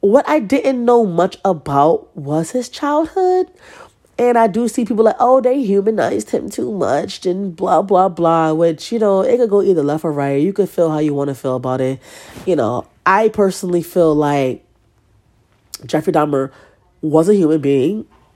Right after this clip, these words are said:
You know what I'm saying? I do feel like he was just failed as a child as far as, like, parenting, which doesn't give him the excuse to k-, kill. You know what I'm saying? He was a nec-, necrophi-, ne-, necroph-, oh, God. Necroph-,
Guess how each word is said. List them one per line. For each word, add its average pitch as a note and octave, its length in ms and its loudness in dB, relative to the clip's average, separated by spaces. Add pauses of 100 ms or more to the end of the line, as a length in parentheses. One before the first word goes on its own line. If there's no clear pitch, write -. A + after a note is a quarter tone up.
(120)
You - 40 -8
know F#3 80 2
what E3 60 4
I'm E3 80 0
saying? D#3 260 2
I D#3 100 -2
do D#3 160 -6
feel D#3+ 160 -2
like D#3+ 140 -4
he D3+ 100 -4
was C#3+ 220 -4
just D3 200 -2
failed B2 400 -4
as C3+ 140 -6
a C3 60 -8
child A2+ 440 -8
as - 160 -8
far A#2 260 -6
as, A2 140 -10
like, - 280 -14 (520)
parenting, A3+ 640 2 (280)
which G3 200 4
doesn't F#3 280 2
give F3+ 160 2
him F3+ 80 0
the E3+ 100 4
excuse F3 540 -4
to B2 320 -2 (1040)
k-, - 80 -20 (220)
kill. F#3 520 0 (380)
You F3+ 80 4
know - 0 -
what - 20 6
I'm F#3 60 4
saying? F3 220 0
He F#3 80 4
was F#3 140 4
a E3 80 2
nec-, E3 380 -4
necrophi-, - 540 -6 (100)
ne-, F3 880 -2
necroph-, - 720 -8
oh, D3+ 300 2
God. B2+ 460 -6 (1400)
Necroph-, - 1120 -4